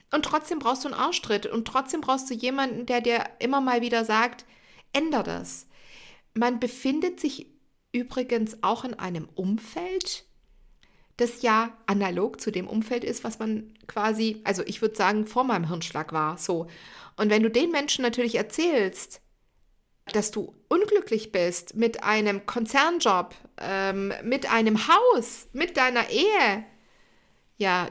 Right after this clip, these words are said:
da halten die dich für verrückt. Und wie willst du dich von, also, ne, wie willst du denen klar machen? Du willst das nicht. Du bist nicht der Typ für, ähm, für Systembürger, für Haus, ähm,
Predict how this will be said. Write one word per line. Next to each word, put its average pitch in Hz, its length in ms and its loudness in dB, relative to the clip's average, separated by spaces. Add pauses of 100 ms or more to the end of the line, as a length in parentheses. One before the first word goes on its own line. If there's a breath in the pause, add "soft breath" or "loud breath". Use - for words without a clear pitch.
da 165 180 -4
halten 185 220 -2
die 214 100 -2
dich 262 200 -6
für 262 120 -2
verrückt. 277 640 -6 (560 loud breath)
Und 220 160 2
wie 190 100 0
willst 175 240 0
du 196 60 0
dich - 380 -6 (100)
von, 196 260 -4 (380)
also, 214 240 0
ne, 285 260 2
wie 240 160 0
willst 262 220 0
du 220 40 -2
denen 254 200 -2
klar 175 260 0
machen? 254 320 -4 (240)
Du 311 100 0
willst 415 240 2
das 208 140 -6
nicht. 196 180 -6
Du 277 60 -2
bist - 320 -4
nicht 269 240 -6
der 254 140 -2
Typ - 280 -4
für, 196 540 -4
ähm, 214 800 -2
für 226 180 -2
Systembürger, 196 800 -2
für 220 440 -4
Haus, 196 540 0
ähm, 202 380 -2